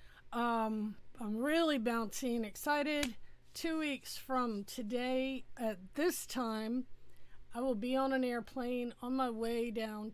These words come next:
to Orlando. Very excited about that. My son is very excited about that. We've worked really hard to put this trip together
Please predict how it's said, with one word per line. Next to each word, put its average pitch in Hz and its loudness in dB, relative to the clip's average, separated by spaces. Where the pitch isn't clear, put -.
to 190 -6
Orlando. 294 2
Very 226 2
excited 220 -2
about 214 0
that. 240 -2
My 202 -4
son 262 2
is 247 2
very 240 2
excited 240 0
about 226 -2
that. 240 -6
We've 226 0
worked 214 -2
really 233 4
hard 247 2
to 233 -6
put - -6
this 226 -6
trip - -2
together 247 -2